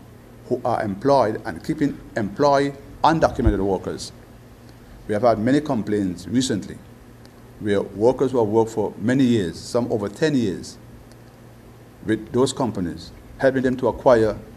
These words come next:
massive wealth, while the employees are earning some below minimum wage. Uh, for us, it's a form of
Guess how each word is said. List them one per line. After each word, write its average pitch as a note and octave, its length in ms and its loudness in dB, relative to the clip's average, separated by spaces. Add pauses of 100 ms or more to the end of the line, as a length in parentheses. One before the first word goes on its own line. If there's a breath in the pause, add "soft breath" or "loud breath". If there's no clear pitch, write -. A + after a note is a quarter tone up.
massive A#2 500 0
wealth, A2+ 280 0 (2500)
while A#2+ 240 6
the A#2+ 120 4
employees B2 920 2 (460)
are G2+ 340 0 (300)
earning C3 540 2 (920)
some C3 360 0
below A#2+ 360 4
minimum B2 500 2
wage. F2+ 380 -8 (3000 loud breath)
Uh, G2 280 0
for - 220 0
us, - 340 -2 (100)
it's G#2+ 120 -4
a G2 60 -2
form C3+ 340 2
of - 260 -2